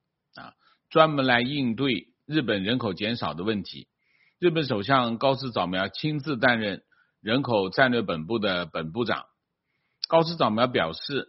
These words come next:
日本现在最大的问题就是人口减少，政府必须做出一个整体规划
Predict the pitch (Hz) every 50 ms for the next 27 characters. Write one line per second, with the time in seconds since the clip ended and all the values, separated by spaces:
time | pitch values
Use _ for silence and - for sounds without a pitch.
0 | _ - - 180 170 131 123 110 101 - 160 147 135 135 127 120 - - 160 143
1 | 127 135 120 117 110 110 120 123 117 92 104 104 95 - 120 113 85 87 85 87
2 | 95 104 98 98 80 73 90 90 92 87 - 67 - _ _ _ _ _ _ _
3 | _ _ _ _ - - 185 156 117 113 95 - 139 135 131 139 131 - - 156
4 | 139 120 - 123 123 120 120 113 120 113 101 - - 110 127 127 107 98 85 92
5 | 117 127 120 127 143 127 78